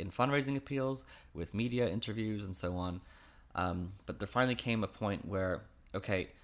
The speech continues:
we're gonna do media. And I did this, uh, the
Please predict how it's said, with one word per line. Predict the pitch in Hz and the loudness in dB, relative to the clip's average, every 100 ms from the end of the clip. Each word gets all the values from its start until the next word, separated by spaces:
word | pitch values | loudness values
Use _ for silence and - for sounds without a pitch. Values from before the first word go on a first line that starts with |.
| - | -14
we're | - 90 | -8 0
gonna | 104 95 | 0 2
do | 98 | 0
media. | 95 90 87 87 - - - - - - - - - | -2 -2 -2 -2 -8 -20 -20 -20 -20 -20 -20 -20 -2
And | 107 104 101 98 - - - - - - - - - | 0 2 2 2 -2 -6 -20 -20 -20 -20 -20 -10 0
I | 104 | 2
did | 95 113 95 | 2 0 2
this, | 104 101 - - - - - - - - | 2 2 4 0 -2 -14 -20 -20 -14 0
uh, | 101 95 92 | 4 6 4
the | - | 0